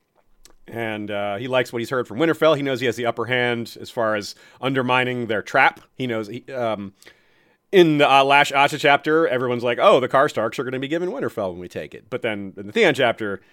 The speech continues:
<laughs> that's, <laughs> you find out, nope,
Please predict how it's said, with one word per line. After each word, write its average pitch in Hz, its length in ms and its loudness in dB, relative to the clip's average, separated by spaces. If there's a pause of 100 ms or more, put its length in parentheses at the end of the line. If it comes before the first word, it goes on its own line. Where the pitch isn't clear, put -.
<laughs> - 180 -20
that's, - 440 4 (260)
<laughs> - 200 4
you 220 100 4
find 170 320 4
out, 143 220 6
nope, 143 340 4